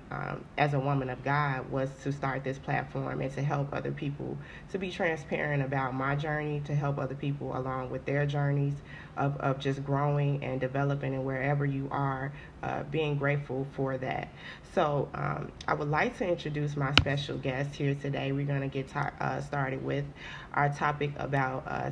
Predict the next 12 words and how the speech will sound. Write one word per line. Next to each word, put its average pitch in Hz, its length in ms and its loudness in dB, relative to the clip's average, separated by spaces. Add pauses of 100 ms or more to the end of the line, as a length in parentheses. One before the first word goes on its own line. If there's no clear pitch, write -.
(120)
self-care. 170 720 2 (320)
I 160 100 4
have, 151 400 4
uh, 143 200 6
the 147 120 2
beautiful 170 400 4
Miss 151 200 2 (100)
Allison 156 560 4 (100)
Smith 170 320 4
here 185 240 0
with 175 160 -2
me. 190 300 0